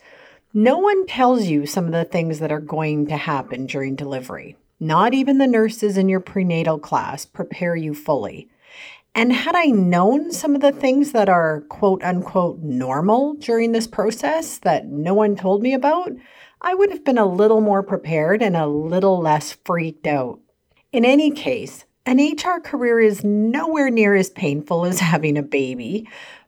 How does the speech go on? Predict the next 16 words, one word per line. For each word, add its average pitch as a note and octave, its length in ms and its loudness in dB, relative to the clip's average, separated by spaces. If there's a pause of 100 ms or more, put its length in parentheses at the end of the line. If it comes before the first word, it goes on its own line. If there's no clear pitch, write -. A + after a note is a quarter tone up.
but D#4 280 0 (120)
the D#4 120 0
pain C4 640 -2
can C4 240 -2
last A3+ 400 -4
longer G3 340 0
than F#3 160 0
a E3+ 60 0
few E3 320 -4
hours, D3 680 -4 (380)
or F#3+ 160 2
in D#3+ 100 0
my D3 160 2
case, D3 320 -4
twenty C3+ 380 -4
hours, A#2+ 480 -10